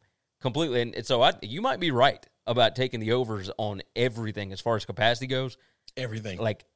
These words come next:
Speaker 1: uh, every, everybody's wanting to get out. Like, everybody
Speaker 2: Everything.
Speaker 1: wants to go out. So, uh, Matt Miller said, "Did they call Patino talking about Indiana?" Uh, probably not. Probably not.
Speaker 2: So, so I, I, so I'm gonna,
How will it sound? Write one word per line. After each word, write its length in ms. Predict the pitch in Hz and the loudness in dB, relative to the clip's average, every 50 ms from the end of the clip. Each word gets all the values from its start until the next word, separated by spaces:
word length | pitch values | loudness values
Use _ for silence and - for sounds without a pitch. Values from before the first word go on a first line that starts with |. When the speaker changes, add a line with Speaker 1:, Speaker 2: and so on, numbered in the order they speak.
| _ _ - | _ _ -8
Speaker 1:
uh, 80 | 107 - - | -8 -4 0
every, 280 | 127 139 151 165 156 | 2 2 2 4 4
everybody's 440 | 120 156 180 220 165 156 139 123 131 | 4 4 4 4 0 0 0 0 -2
wanting 140 | 147 131 123 | -4 -4 -4
to 40 | 110 | -2
get 140 | 127 113 | -2 0
out. 160 | 131 160 - - _ _ _ _ _ _ _ _ - | 0 -2 -4 -8 _ _ _ _ _ _ _ _ -4
Like, 120 | 117 117 | -2 0
everybody 260 | 127 143 147 165 156 | 2 2 4 4 4
Speaker 2:
Everything. 60 | 151 147 | 4 2
Speaker 1:
wants 140 | 156 147 | 0 -2
to 80 | - 147 | -2 -2
go 140 | 151 151 143 | 0 4 2
out. 160 | 107 - - _ - _ _ _ _ _ _ - 110 | 2 2 0 _ -20 _ _ _ _ _ _ -20 -10
So, 300 | - 123 117 110 104 95 - - _ _ _ _ _ | -2 2 2 2 2 0 -4 -16 _ _ _ _ _
uh, 140 | - 113 120 | 0 0 2
Matt 200 | 123 147 147 147 | 2 2 0 2
Miller 180 | 147 143 135 120 | 2 0 0 0
said, 200 | - 135 127 113 | 0 -2 -2 -2
"Did 120 | 123 117 | 0 -2
they 80 | 117 - | 0 2
call 160 | - 123 110 | 4 2 2
Patino 320 | - - 123 117 107 104 | 2 -2 -6 -4 -4 -4
talking 220 | 104 113 104 95 107 | -2 -2 -4 -4 -4
about 100 | 104 110 | -6 -4
Indiana?" 400 | 113 110 113 117 117 110 107 - _ _ _ _ - | -4 -4 -4 -4 -4 -6 -8 -10 _ _ _ _ -8
Uh, 200 | 101 107 101 101 - _ _ _ _ _ _ _ - 73 - 110 | -4 -4 -4 -4 -4 _ _ _ _ _ _ _ -14 -14 -10 -2
probably 300 | 135 135 117 98 87 85 | 2 2 2 2 0 -6
not. 200 | 87 82 78 - _ _ _ _ _ _ | -14 -16 -18 -20 _ _ _ _ _ _
Probably 260 | - 175 165 123 147 | 2 4 4 4 4
not. 80 | 180 - | 0 -4
Speaker 2:
So, 200 | 226 208 190 196 | -4 -4 -4 -4
so 220 | 160 - 208 190 | -4 -2 -2 -2
I, 180 | 180 190 208 - - - | 0 -2 -2 -4 -6 -6
I, 100 | 180 170 - - | -6 -6 -6 -8
so 160 | - - 190 | -6 -4 -2
I'm 60 | 220 | 0
gonna, 180 | 254 254 175 - | 0 -2 -2 -4